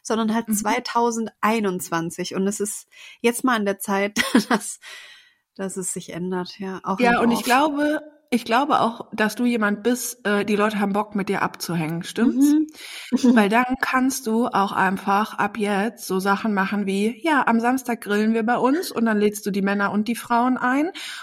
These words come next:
Speaker 2: und dann, weil die Leute Bock auf dich haben, wird sich das
Speaker 1: Mhm.
Speaker 2: etablieren. Also das wär so mein Weg.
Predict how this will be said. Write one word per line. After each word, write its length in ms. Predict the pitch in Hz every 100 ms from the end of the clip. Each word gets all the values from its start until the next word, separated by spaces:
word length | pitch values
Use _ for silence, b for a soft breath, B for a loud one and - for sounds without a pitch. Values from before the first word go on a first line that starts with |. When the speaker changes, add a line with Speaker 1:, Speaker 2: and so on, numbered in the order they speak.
| B
Speaker 2:
und 320 | - 233 220
dann, 500 | 202 202 202 208 - _ _ _ _ _ -
weil 200 | 196 196
die 120 | 196
Leute 260 | 202 208
Bock 240 | 202 247 -
auf 160 | 165 165
dich 200 | 170 -
haben, 240 | 180 190
wird 160 | 196 196
sich 120 | 202
das 160 | 202 220
Speaker 1:
Mhm. 20 |
Speaker 2:
etablieren. 640 | 185 190 180 185 160 160 170
Also 200 | - 185
das 220 | 185 190 -
wär 120 | 185
so 100 | 175
mein 400 | 170 170 180 185
Weg. 320 | - 147 143